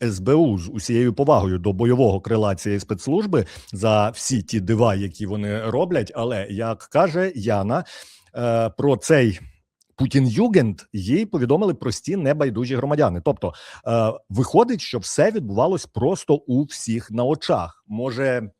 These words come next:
для того, щоб проникнути в тил ворога і розколоти цих ждунів, вивідати цю страшну таємницю, може, для того, е, журналістці Яні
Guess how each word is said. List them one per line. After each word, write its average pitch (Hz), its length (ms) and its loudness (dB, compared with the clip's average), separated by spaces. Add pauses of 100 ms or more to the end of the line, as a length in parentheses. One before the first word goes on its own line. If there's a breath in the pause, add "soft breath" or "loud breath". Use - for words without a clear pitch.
(180)
для 110 140 -6
того, 131 240 -2
щоб 123 380 -6 (160)
проникнути 120 680 0
в - 40 -18
тил 92 180 -12
ворога 87 420 -8
і 87 280 -6 (400 loud breath)
розколоти 110 760 2
цих 95 200 -6
ждунів, 110 400 0
вивідати 104 500 0
цю 120 140 -6
страшну 107 380 -4
таємницю, 123 480 0
може, 110 160 -2
для 101 140 -2
того, 139 380 4
е, 113 520 0
журналістці 110 880 -2
Яні 117 580 -2